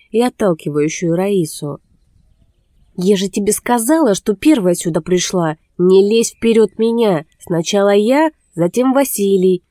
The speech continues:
а затем уже ты!" орала женщина. "Ты чего кричишь? Выбирай молча и ко мне не лезь! Мы что, здесь будем стоять до вечера,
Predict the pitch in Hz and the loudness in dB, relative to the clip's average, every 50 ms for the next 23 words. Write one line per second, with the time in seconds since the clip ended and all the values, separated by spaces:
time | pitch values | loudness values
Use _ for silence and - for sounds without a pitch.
0 | _ _ - 170 175 190 185 233 226 226 220 233 262 254 - - 254 226 196 180 | _ _ -4 -2 -2 -2 -2 0 -2 0 0 0 -2 -2 -2 -2 0 2 2 0
1 | 160 160 - _ _ _ _ _ _ _ _ _ _ - 170 165 160 156 156 160 | -2 -4 -10 _ _ _ _ _ _ _ _ _ _ -6 -4 -4 -4 -4 -4 -6
2 | 160 170 170 156 156 147 - - 151 147 147 151 165 - _ _ _ _ _ _ | -6 -6 -6 -6 -6 -6 -8 -10 -10 -10 -10 -12 -14 -18 _ _ _ _ _ _
3 | _ _ _ _ _ _ _ _ _ _ _ _ _ _ _ _ _ _ _ _ | _ _ _ _ _ _ _ _ _ _ _ _ _ _ _ _ _ _ _ _
4 | _ _ _ _ _ - 226 233 214 - - - 262 233 233 269 262 - - 262 | _ _ _ _ _ -6 -6 -6 -4 -4 -4 -2 -2 0 0 0 0 0 0 2
5 | 269 269 254 - - - - 294 302 277 254 220 180 170 - - - _ _ _ | 2 2 0 0 -2 -2 0 2 2 2 2 2 2 0 -2 -6 -12 _ _ _
6 | _ _ _ _ _ _ _ - 175 220 233 214 269 285 294 294 285 269 269 277 | _ _ _ _ _ _ _ -2 0 0 2 2 2 2 4 4 4 4 4 4
7 | 262 240 - - 226 226 220 233 - - 277 277 262 254 247 240 233 226 220 214 | 2 2 0 0 0 2 2 0 0 0 0 0 2 0 0 0 2 2 2 4
8 | 208 208 208 196 185 180 - - _ _ _ _ _ - 185 233 262 - - - | 4 6 4 4 4 2 -2 -8 _ _ _ _ _ 0 0 2 2 0 -2 0
9 | 262 247 226 196 185 202 196 180 180 190 208 202 202 202 196 - - 214 208 208 | 2 2 2 4 4 2 2 2 2 0 0 2 2 0 0 0 -2 0 2 2
10 | 196 190 185 180 180 233 254 247 311 330 311 - - 240 190 175 160 151 | 2 0 0 -2 0 0 2 4 4 2 2 2 -2 -2 -2 -2 -2 -4